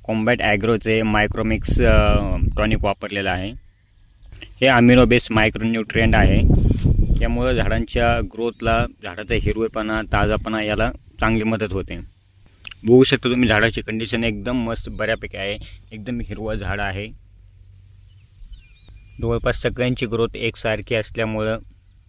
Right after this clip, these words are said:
खूप फायदा होतो. नंतर जेव्हा फ्लॉवरिंग वगैरे एकदम स-,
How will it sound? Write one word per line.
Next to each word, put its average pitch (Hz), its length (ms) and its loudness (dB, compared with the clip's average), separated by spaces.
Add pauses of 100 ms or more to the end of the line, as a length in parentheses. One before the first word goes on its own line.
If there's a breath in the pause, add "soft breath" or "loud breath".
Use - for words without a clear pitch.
(220)
खूप 127 220 0
फायदा 117 220 4
होतो. 113 160 4
नंतर 117 360 0
जेव्हा 117 240 0
फ्लॉवरिंग 113 640 0
वगैरे 113 380 2 (360 loud breath)
एकदम 117 360 -4
स-, - 180 -8